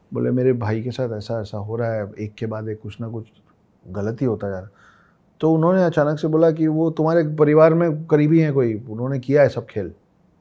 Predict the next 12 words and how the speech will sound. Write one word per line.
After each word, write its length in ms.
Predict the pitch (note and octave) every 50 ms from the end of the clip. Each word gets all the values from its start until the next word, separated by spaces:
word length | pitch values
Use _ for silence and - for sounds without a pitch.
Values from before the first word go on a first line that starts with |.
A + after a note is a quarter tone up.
| _ _ _ _ _ _ _ _ _ _ _ _ _ _ _ _ _ _ -
तो 80 | -
बोले, 220 | G#2 A2 A2 A2+ G#2+
"तो 120 | - A2
हटा 280 | G2+ G#2 G2+ A2+ A#2+ C#3+
दीजिए।" 140 | C#3+ C3
बोले, 140 | B2 C3+ C#3
"हटाना 300 | C3+ C3+ C3+ C3+ C#3+ D#3+
वटाना 260 | D#3 D3+ D#3 D3+ D3+
नहीं 140 | D3+ D3+ D3+
आता 200 | D3 C3 A#2+ B2
मेरे 160 | A2 G2+ F#2
को, 140 | F2+ - -